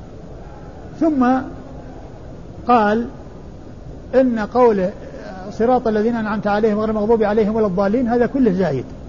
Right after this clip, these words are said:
هذا كله حشو، وهذا كما هو معلوم يتعلق باليهود والنصارى، غير المغضوب عليهم ولا الضالين، المغضوب عليهم اليهود والنصارى هم الضالون، فهذا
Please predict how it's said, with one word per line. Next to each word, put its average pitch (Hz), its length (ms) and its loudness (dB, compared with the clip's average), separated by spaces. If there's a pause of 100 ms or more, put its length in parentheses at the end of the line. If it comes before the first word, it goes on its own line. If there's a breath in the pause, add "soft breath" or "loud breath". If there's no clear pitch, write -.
(120)
هذا 254 160 4
كله 269 220 2
حشو، 202 240 -4 (1700)
وهذا 196 340 4
كما 202 220 2
هو 185 120 4
معلوم 202 340 4
يتعلق 220 460 2
باليهود 220 320 4
والنصارى، 269 520 2 (880)
غير 190 120 2
المغضوب 208 340 4
عليهم 202 280 2
ولا 208 80 2
الضالين، 190 540 2
المغضوب 202 320 2
عليهم 208 260 2
اليهود 220 360 4
والنصارى 277 360 2
هم 285 140 6
الضالون، 277 460 4 (600)
فهذا 240 420 4